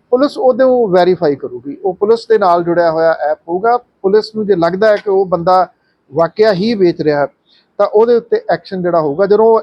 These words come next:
ਐਪ ਤੇ ਆ ਗਿਆ, ਤਾਂ ਉਹਦਾ ਮਤਲਬ ਇਹ ਹੈ ਕਿ ਆਫੀਸ਼ੀਅਲੀ ਤੌਰ ਦੇ ਉੱਤੇ ਆ ਗਿਆ।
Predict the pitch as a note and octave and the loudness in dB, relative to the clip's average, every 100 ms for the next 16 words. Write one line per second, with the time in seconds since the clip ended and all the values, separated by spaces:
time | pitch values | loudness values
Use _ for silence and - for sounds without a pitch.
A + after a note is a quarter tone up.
0 | - F3 G3 - B3 A#3 A3 A#3 A#3+ A#3+ | 0 0 0 0 0 2 2 0 0 0
1 | A3+ A#3+ A3+ A#3 A3+ G#3 A3+ G#3+ A3 A#3 | 0 0 -2 -2 -2 0 2 2 0 0
2 | A3+ A3 A#3+ A#3+ B3 A3 G3+ F#3+ F#3 - | 0 -2 -6 -10 -6 -2 -2 0 -4 -2
3 | E3+ B2+ B2+ | -2 -2 -4